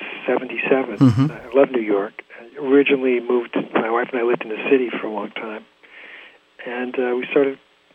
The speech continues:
Speaker 1: coming up to Woodstock on weekends, and then eventually we said, "Well, why don't we live in Woodstock and, and <laughs> commute down to the city whenever we want to?"
Speaker 2: Yeah.
Speaker 1: Uh, so we've been up here quite a few years. I think we moved up in seventy-nine.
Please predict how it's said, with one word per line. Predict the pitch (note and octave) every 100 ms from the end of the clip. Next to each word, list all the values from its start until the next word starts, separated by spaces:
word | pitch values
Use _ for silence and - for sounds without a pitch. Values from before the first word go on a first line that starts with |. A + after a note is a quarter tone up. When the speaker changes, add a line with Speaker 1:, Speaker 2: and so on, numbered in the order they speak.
| -
Speaker 1:
coming | C3+ C3 B2+
up | B2
to | B2+
Woodstock | B2 B2+ - B2 A#2
on | A#2+ A2+
weekends, | B2 C3+ C3+ A#2
and | A#2+
then | A#2
eventually | A2+ A#2+ - B2 A#2
we | A2 A2 G#2+
said, | A#2+ A#2
"Well, | A2+ G#2+
why | G#2+ A2 A#2+
don't | G#2+
we | A#2
live | A#2 A2+
in | G#2+
Woodstock | A#2 A#2 A2+ G#2 -
and, | G#2 G2 _ - -
and | C3 A2 _ _ -
<laughs> | - -
commute | - C#3+ C#3 C3
down | B2 A#2+
to | A#2
the | G#2 -
city | C3 A#2
whenever | G#2+ G2+ G2+ G#2+
we | G2+
want | G#2 G#2 -
to?" | A2+ -
Speaker 2:
Yeah. | A#2+ A2 G#2+ F#2 - - - - _ -
Speaker 1:
Uh, | A#2 A#2 A2+ -
so | - C3
we've | B2+
been | D3+
up | C#3+ B2+
here | C#3
quite | B2 C3
a | A#2+
few | - B2
years. | A#2 A#2 B2+
I | A2+
think | C3 B2
we | A#2+
moved | A#2 A#2
up | A#2 A#2
in | A#2 A#2 -
seventy-nine. | B2+ A2+ A#2 A#2 A#2 B2 B2